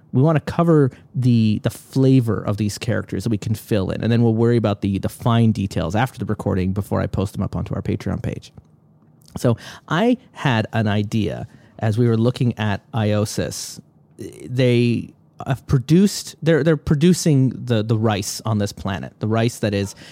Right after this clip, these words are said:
the staple across the galaxy or across the known universe. And they have a secondary trait in politics, in particular couture fashion, that they're using to maneuver their way into court. So now people are not just eating our food, they're also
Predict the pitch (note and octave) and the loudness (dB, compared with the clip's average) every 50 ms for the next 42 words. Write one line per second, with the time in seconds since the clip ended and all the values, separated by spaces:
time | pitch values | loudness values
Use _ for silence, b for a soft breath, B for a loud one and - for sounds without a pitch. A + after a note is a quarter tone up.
0 | B B B - - - - - - B2+ B2+ A2+ - A#2+ A2 A2+ - - A2 G2+ | B B B -6 -4 -4 -2 0 2 2 2 2 2 0 0 0 -2 -2 -2 -2
1 | G#2 - - G2 F#2 F2+ F2+ F2 F#2+ F#2 - - E2+ E2+ F2+ - - G2+ G#2 - | -2 -4 -6 -6 -4 -4 -4 -4 -4 -6 -6 -6 -6 -6 -4 -4 -2 -2 -2 0
2 | - - G#2 G2+ F#2 F2+ F2+ F#2 F#2+ F2+ F2 - - - - - - - B B | 0 0 2 2 2 2 0 0 0 0 -2 -4 -8 -10 -10 -14 -14 -16 B B
3 | B B B B B A#2 B2 A#2 A2+ G#2+ G#2 G#2 G#2 G2+ - - - - B2+ B2+ | B B B B B 0 2 2 2 2 2 2 0 0 -4 -8 -14 -10 -8 -2
4 | A#2+ B2+ A#2+ A#2 A2+ A2+ A2 - - - - A#2+ B2 - - - E3+ D#3+ - - | 0 2 4 4 4 2 0 -4 -6 -4 -4 -2 -2 -2 -2 -2 -2 0 2 2
5 | D#3 C3+ C#3+ B2 B2 B2 A#2 - - - B2+ A2+ G#2+ - - - - A#2 A2 G#2 | 2 4 4 4 2 2 0 -2 -2 -2 0 0 0 -2 -4 -2 0 2 2 2
6 | G2+ G2 G2+ G2+ - - _ _ - - - - G3+ E3+ B2 A#2 - - - - | 2 2 2 0 -2 -4 _ _ -10 -4 0 0 2 2 2 0 -2 -6 -8 -8
7 | - - - - - - - - F#2+ F2+ B2+ - B2 - - D3+ - C#3+ B2 A2+ | -10 -14 -14 -14 -12 -8 -6 -6 -6 -4 -4 -4 -4 0 -2 0 2 2 2 2
8 | G#2+ G#2 - - _ _ - - - D3 C3+ - - C#3 A#2 G#2+ - - A2 G#2 | 0 -2 -4 -8 _ _ -6 -2 0 0 0 0 0 0 -2 -2 0 -2 -2 0
9 | G2 - - - C2+ A#1+ - B B B B - A#2+ C3+ B2+ A#2+ B2+ C3+ C3 C#3 | 0 -2 -2 -4 -8 -8 -10 B B B B -2 0 2 4 4 4 4 4 4
10 | B2+ A2+ - B2 A2+ G#2+ A#2 A2+ A#2 A2+ A#2 A#2+ C3 B2+ A#2+ B2 G#2+ A2+ G#2+ G2+ | 2 4 4 2 2 2 2 2 4 4 6 6 4 4 2 0 0 0 0 2
11 | G#2+ G2+ G2+ - - A2+ A2 G#2+ G#2 - - - - - - A2 G2+ - - - | 2 0 0 0 0 0 0 0 0 -2 -6 -8 -8 -6 -6 -6 -6 -6 -10 -6
12 | - - A2+ G#2+ A2 A2+ A2+ G#2+ G#2 - C3 A#2+ A#2+ - A#2 G#2+ G#2 G2+ G#2 G2 | -4 -2 0 2 2 2 0 0 0 0 -2 0 0 0 0 2 2 0 0 -2
13 | B B B B B C3 B2+ A#2+ A2+ - A2+ G#2+ - - C3 C3+ C#3 C3 A#2+ A2 | B B B B B 0 0 0 2 0 -2 -4 -2 0 2 2 4 4 2 2
14 | G#2 G2+ - - A2 G#2+ A#2 C3 B2 A#2 B2+ C#3 - F3 D#3+ D3 | 0 -2 -2 -2 0 0 0 0 0 0 0 0 0 -2 -2 -2